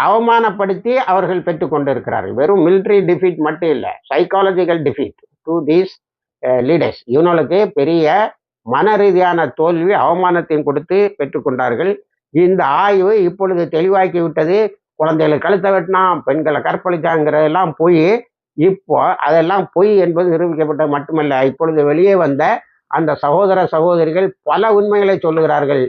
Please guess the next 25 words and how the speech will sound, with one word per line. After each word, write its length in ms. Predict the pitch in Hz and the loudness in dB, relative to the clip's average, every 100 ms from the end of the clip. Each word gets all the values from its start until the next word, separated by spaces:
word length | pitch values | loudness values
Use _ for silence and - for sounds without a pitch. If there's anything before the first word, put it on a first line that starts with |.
| - _ _ | -6 _ _
நாங்க, 440 | 135 147 202 185 | -2 0 2 2
எங்களுக்கு 440 | 160 190 208 175 | 2 2 2 0
இருந்த 280 | 180 185 170 | 0 2 2
ஒரே 320 | 151 175 220 | 2 2 2
பயம், 500 | 214 180 185 156 156 | 2 0 0 -2 -4
இஸ்ரேல் 420 | 143 156 220 226 220 | -8 -4 0 0 2
எங்க, 280 | 196 196 196 | 0 0 0
எங்க 400 | 185 170 165 147 _ _ _ | 0 -2 -6 -10 _ _ _
ஹாஸ்டேஜஸா 640 | 127 170 - 196 180 175 175 | -6 -6 -2 0 0 0 0
இருந்தவங்க, 420 | 160 151 120 87 - _ _ _ - | 0 0 -2 -4 -12 _ _ _ -4
அழைத்து 300 | 151 185 202 | 0 2 2
செல்லப்பட்டவர்களை 1040 | 180 175 151 151 151 147 135 127 196 208 | 2 0 0 -2 0 0 -2 -2 -2 -2
போராளிகள் 500 | 156 170 175 147 196 | -2 0 0 0 0
எவ்வளவு 380 | 156 170 185 151 | 0 0 -2 -2
பத்திரமா 280 | 151 190 196 | -4 -2 0
வச்சிருந்தாங்கங்கிறதும், 1080 | 160 160 147 151 151 147 131 120 110 170 226 _ _ _ | 0 -2 -2 -2 -2 -2 -4 -4 -4 -4 -6 _ _ _
அவர்கள் 280 | 147 180 175 | -2 2 2
விடுவிக்கப்பட்ட 680 | 165 202 208 185 170 175 160 | 2 2 2 0 -4 -6 -4
போது 200 | 185 202 | -2 -2
எப்படி 200 | 170 165 | -2 -4
மணப்பெண்கள் 520 | 147 170 165 180 170 | -2 -2 0 0 2
மாதிரி 240 | 151 175 196 | 2 0 2
வெளியே 260 | 196 175 | 2 2
வந்தார்கள் 460 | 165 156 147 135 143 | 2 2 -2 -2 0
என்பதையும், 500 | 135 123 117 127 196 | 0 0 -2 -2 -2